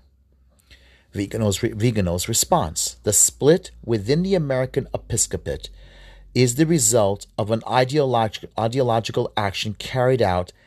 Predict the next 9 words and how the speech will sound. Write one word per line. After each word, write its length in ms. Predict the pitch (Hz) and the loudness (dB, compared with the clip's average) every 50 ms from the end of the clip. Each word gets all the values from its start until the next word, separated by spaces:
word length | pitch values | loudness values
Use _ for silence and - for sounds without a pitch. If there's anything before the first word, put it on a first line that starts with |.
| _ _ _ | _ _ _
since 520 | - - - - - 185 196 190 170 - | 0 2 2 4 4 4 4 4 0 0
the 140 | - 156 143 | 0 -2 -2
nineteen 1000 | 131 131 131 131 127 123 123 120 _ - - 123 117 110 107 107 104 107 110 110 | -2 -2 -2 -2 -2 -4 -6 -8 _ -10 -8 -6 -4 -4 -2 -4 -4 -6 -8 -6
sixties, 1040 | - - - - - 117 - - - - - 92 73 58 58 64 - - - - - _ _ _ _ - - - _ _ - - _ - - _ - - _ | -2 0 2 2 2 0 -2 -2 -4 -4 -4 -6 -6 -6 -6 -4 0 0 0 0 -2 _ _ _ _ -20 -20 -20 _ _ -20 -20 _ -20 -20 _ -20 -2 _
especially 800 | 135 131 - - - - - - 190 220 - - - - 202 202 | 2 4 4 4 2 2 4 4 4 4 4 0 0 0 0 0
within 400 | 180 147 143 117 123 135 143 151 | 0 -2 -2 0 0 -2 -2 -2
the 80 | 165 170 | -4 -6
Catholic 540 | - - - 131 123 120 - - 120 - | -8 -8 -4 -4 -4 -4 -4 -6 -4 -2
universities, 840 | 135 117 113 104 98 110 107 95 - - 80 71 73 71 - - - | 0 0 0 0 0 0 0 0 0 -2 -4 -6 -8 -10 -8 -10 -10